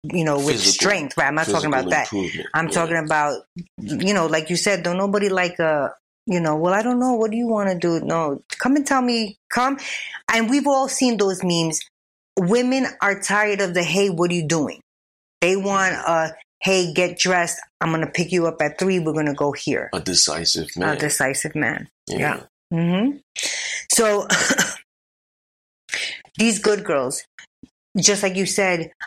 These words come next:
Speaker 1: um, a nice guy doesn't always have to be, you know, like, a nice guy.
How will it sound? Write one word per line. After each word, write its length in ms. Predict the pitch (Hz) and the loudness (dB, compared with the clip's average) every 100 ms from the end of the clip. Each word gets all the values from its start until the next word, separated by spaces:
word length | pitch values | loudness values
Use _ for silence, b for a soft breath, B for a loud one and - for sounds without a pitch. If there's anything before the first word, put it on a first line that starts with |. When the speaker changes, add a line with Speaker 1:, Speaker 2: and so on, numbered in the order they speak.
| B | B
Speaker 1:
um, 480 | 165 156 151 147 143 | 0 2 2 0 0
a 80 | 156 | 0
nice 340 | 160 170 156 | 0 0 -2
guy 200 | - 175 | 0 0
doesn't 380 | 165 156 160 151 | 0 -2 -4 -4
always 280 | 165 160 151 | -2 -2 -2
have 200 | 165 151 | -2 -2
to 100 | 160 | -2
be, 340 | 143 151 139 - - | -2 0 -2 -4 -4
you 160 | 165 | 0
know, 240 | 156 131 87 | 0 0 -2
like, 180 | 143 143 | -2 0
a 60 | 139 | 0
nice 340 | 151 170 - | 0 0 -2
guy. 380 | - 127 92 123 | 0 0 -2 -8